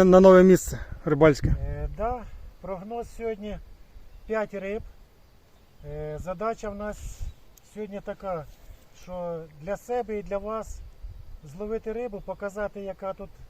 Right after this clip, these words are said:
Speaker 2: ловиться риба і на що ловиться. Я думаю, якщо ми зловимо п'ять штук, то ми, е, поймемо, яка тут риба і на що.
Speaker 1: Угу.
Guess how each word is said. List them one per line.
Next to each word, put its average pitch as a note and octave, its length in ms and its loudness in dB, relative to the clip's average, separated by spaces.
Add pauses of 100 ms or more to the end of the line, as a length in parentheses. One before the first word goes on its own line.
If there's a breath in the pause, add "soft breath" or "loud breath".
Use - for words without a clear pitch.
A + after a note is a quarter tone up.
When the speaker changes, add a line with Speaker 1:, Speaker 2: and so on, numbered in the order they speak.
(160)
Speaker 2:
ловиться G3+ 380 -10
риба G#3 400 -10
і G#3+ 60 -14
на G#3+ 120 -12
що - 160 -16
ловиться. C3+ 480 -14 (840)
Я A3+ 120 -12
думаю, A#3 300 -8
якщо A3+ 220 -8
ми A3 100 -10
зловимо A3 320 -10
п'ять A3 160 -8
штук, - 300 -18
то G#3 100 -10
ми, G#3 220 -10 (480)
е, D#3+ 180 -10
поймемо, G3 500 -6
яка G#3 280 -8
тут G#3 200 -16
риба F#3+ 340 -10
і F3 80 -14
на F3 120 -10
що. D3 200 -16 (1080)
Speaker 1:
Угу. C#3 400 -2